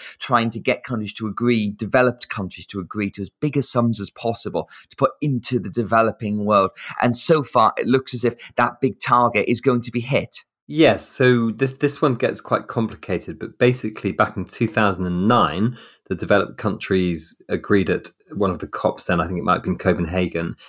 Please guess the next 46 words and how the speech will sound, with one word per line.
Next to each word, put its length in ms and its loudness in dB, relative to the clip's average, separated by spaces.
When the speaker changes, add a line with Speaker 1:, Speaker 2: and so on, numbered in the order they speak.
Speaker 2:
I 60 -8
think 160 -6
they 100 2
decided 520 2
that 160 0
in 140 -2
the 60 -4
final 540 2
hours 400 2
when 140 0
everyone 240 -4
was 140 -8
totally 500 -4
exhausted, 580 0
it 300 -18
was 120 -2
sort 140 -4
of 60 -20
popped 320 -4
in 60 -2
at 80 -4
the 60 0
last 280 2
minute. 240 -4
Developed 340 4
countries 320 -2
would 160 -6
provide 380 2
a 40 -6
hundred 460 0
billion 360 -2
of 140 -4
climate 360 0
finance 520 -2
for 280 6
the 60 0
developing 460 0
world, 420 4
and 100 -2
the 60 2
target 360 2
was 120 -4
set 180 0
for 80 -10
twenty 300 -2
twenty, 480 -4